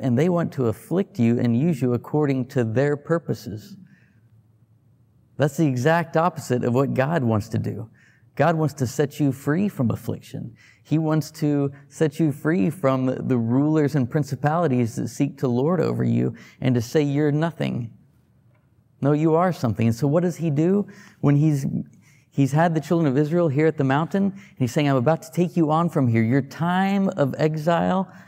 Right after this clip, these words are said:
from the land is coming to an end.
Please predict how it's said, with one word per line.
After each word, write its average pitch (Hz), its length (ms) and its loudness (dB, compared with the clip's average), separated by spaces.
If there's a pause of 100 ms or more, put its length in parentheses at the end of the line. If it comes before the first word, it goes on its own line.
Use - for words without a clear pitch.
(180)
from 151 340 2
the 143 120 4
land 175 560 0 (320)
is 120 200 -2
coming 151 280 0
to 143 160 0
an 135 100 2
end. 175 400 0